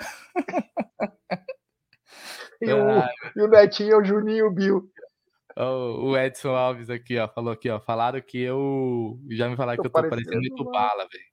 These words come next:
Speaker 1: Pô, aliás, <laughs> eu falei do, do Holyfield,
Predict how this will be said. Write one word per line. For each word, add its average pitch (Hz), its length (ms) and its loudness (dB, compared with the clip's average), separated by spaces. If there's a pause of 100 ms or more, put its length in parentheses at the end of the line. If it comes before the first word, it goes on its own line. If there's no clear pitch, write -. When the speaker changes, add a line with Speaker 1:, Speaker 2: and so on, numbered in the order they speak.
(360)
Speaker 1:
Pô, 127 100 2 (100)
aliás, 127 500 0 (320)
<laughs> - 260 -12
eu 110 60 -2
falei 123 320 2
do, 120 420 2 (180)
do 117 100 2
Holyfield, 110 760 -2